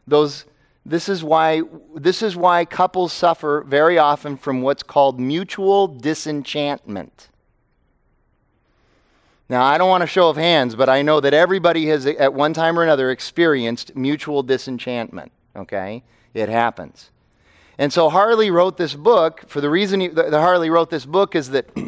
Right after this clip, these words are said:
<clears throat> he said once, uh, y-, uh, your spouse's account in your bank goes down a, a significant amount, maybe even into the red,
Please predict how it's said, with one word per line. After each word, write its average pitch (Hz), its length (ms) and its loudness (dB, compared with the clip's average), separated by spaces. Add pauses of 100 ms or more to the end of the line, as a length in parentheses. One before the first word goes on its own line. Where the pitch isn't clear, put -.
(420)
<clears throat> - 500 -20
he 185 120 -8
said 165 220 0
once, 202 420 -2 (580)
uh, 156 360 2
y-, 147 300 -12
uh, 139 380 2 (960)
your 151 180 0
spouse's 202 640 0
account 175 520 -2
in 147 200 -4
your 175 180 2
bank 143 600 0 (520)
goes 160 320 2
down 170 540 2
a, 135 220 2
a 139 100 0
significant 196 800 -2
amount, 156 640 0
maybe 180 320 0
even 180 320 -2
into 170 280 -2
the 135 140 0
red, 117 600 2